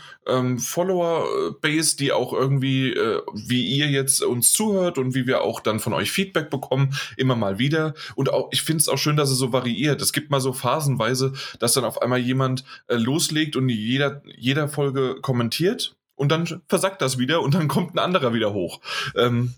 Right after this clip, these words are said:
und nein, das ist nicht dasselbe <laughs> unter einem anderen Namen. <laughs>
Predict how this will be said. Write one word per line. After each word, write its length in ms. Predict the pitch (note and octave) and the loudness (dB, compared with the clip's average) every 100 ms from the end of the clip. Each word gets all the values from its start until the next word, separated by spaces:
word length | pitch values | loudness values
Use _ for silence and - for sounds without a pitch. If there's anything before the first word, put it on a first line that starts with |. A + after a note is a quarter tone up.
| - | -2
und 100 | C3 | 0
nein, 220 | B2+ E3 | 2 2
das 100 | D#3+ | 2
ist 120 | D#3 | 2
nicht 140 | E3+ C#3 | 2 0
dasselbe 380 | C3 C3 F3+ D3+ | 2 2 2 2
<laughs> 0 | |
unter 280 | C#3 - | 0 0
einem 80 | D#3+ | -2
anderen 340 | D3+ D3 B2+ A#2 | 0 0 0 2
Namen. 260 | A#2+ - F3 A#3+ - - | 0 0 -2 -4 -4 -6
<laughs> 840 | - - - - B3 A3 E3+ | -4 -6 -4 0 2 2 0